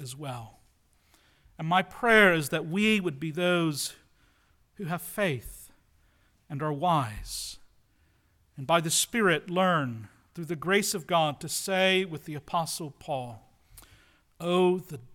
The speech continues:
depths of the riches and wisdom and knowledge of God. How unsearchable are his judgments,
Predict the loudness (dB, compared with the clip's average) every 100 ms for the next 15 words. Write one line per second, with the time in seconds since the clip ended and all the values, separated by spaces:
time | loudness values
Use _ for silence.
0 | -2 0 0 -2 -10 -6 -6 -8 -14 _
1 | _ _ _ _ -20 -16 -6 0 0 0
2 | -4 -4 -6 -10 -10 -12 _ _ _ _
3 | -20 _ _ -18 -4 4 4 2 -8 -12
4 | -12 -14 -18 _ _ _ -14 -10 -2 -2
5 | -2 -4 -10 -16 -18 -16 -16 -16 -20 -20
6 | _ _ _ _ _ _ _ _ -20 _
7 | _ _ _ _ _ 0 2 4 6 8
8 | 8 6 8 8 6 -4 -6 -2 -2 0
9 | -2 -4 -8 -10 -14 -20 _ -20 -18 -18